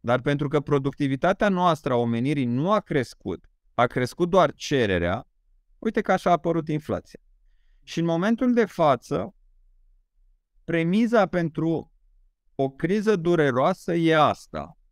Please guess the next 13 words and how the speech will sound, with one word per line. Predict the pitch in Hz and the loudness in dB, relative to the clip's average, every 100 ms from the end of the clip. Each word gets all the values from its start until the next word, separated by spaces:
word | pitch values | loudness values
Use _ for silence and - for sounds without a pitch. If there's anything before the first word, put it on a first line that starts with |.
| _ _ _ _ _ | _ _ _ _ _
că | 151 | -4
până | 139 180 240 247 | -4 -2 0 0
când | - 214 | -2 -2
nu | 208 | -2
va | 208 | 0
apărea | 214 196 156 165 | 0 0 -2 -2
șomaj | 175 - 156 147 147 123 87 87 _ | -4 -4 -2 0 0 0 -2 -8 _
și | - 107 | -10 -8
până | - 139 180 175 | -4 -4 -2 -4
când | - 165 | -4 -4
nu | 156 165 | -2 -4
va, | 151 165 156 147 139 123 117 | 0 2 2 2 0 -4 -10
uh, | - 107 120 120 117 113 113 | -10 -4 -2 -2 -2 -2 -4